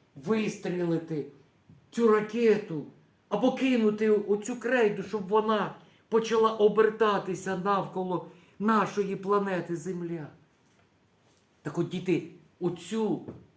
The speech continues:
швидкість, я її позначив В з індексом один,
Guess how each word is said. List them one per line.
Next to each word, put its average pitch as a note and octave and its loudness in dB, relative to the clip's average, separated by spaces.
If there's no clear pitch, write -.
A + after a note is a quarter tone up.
швидкість, F#3 -2
я E3+ -2
її E3+ -6
позначив D#3+ -8
В D3 -2
з - -18
індексом D3 -10
один, D3+ -8